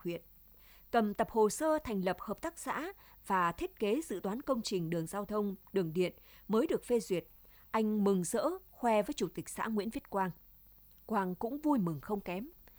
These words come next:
Anh cẩn thận đọc kỹ từng tờ quyết định một rồi bảo: "Tương đối đủ rồi đấy, nhưng trong hồ sơ thành lập hợp tác xã, anh cũng nên bổ sung thêm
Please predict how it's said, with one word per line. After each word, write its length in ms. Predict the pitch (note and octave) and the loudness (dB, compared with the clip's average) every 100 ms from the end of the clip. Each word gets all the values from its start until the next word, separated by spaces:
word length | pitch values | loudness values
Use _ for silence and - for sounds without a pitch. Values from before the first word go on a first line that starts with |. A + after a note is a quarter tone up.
| - - | -20 -8
Anh 120 | - D4+ | -6 0
cẩn 260 | A#3+ D#3+ | 2 2
thận 220 | - G3+ - - | -2 -6 -6 -4
đọc 240 | G#3 - - | -4 -4 -10
kỹ 220 | - F#4 F#4+ | -2 -2 0
từng 220 | A3 F#3+ F3 | 0 0 2
tờ 160 | F#3+ | -2
quyết 220 | E3+ F4+ | 0 -4
định 240 | A#3 F#3 E3 | -2 -2 0
một 180 | D#3+ - F#3+ | -4 -6 -8
rồi 240 | F#3 F3 | -4 -2
bảo: 200 | E3 D3+ - - - - - - | -4 -8 -14 -20 -20 -20 -12 4
"Tương 200 | A#3 G#3 | 6 6
đối 240 | G3+ A#3 | 4 4
đủ 160 | D#4+ D#3 | 4 0
rồi 180 | - E3 | -2 -4
đấy, 200 | B3 F#4 - - - G#3 | -4 -6 -16 -20 -10 2
nhưng 280 | A3+ G#3+ | 4 4
trong 160 | G#3+ A3 | 2 0
hồ 220 | F#3+ F3 | 2 0
sơ 340 | - A#3 A3+ A3+ | 0 0 0 0
thành 220 | A3 F3+ | 0 0
lập 140 | F3+ | 0
hợp 200 | G3 - | -2 -6
tác 160 | D4 - | -8 -6
xã, 340 | - A#3+ F4 - - - | -6 -4 -6 -12 -20 -2
anh 120 | - A3 | 0 2
cũng 200 | A#3+ C4 | 0 0
nên 160 | A#3+ | 2
bổ 140 | F#3 D3+ | 2 0
sung 240 | - A#3 | -2 -2
thêm 340 | A3+ A3+ G#3+ | 2 2 2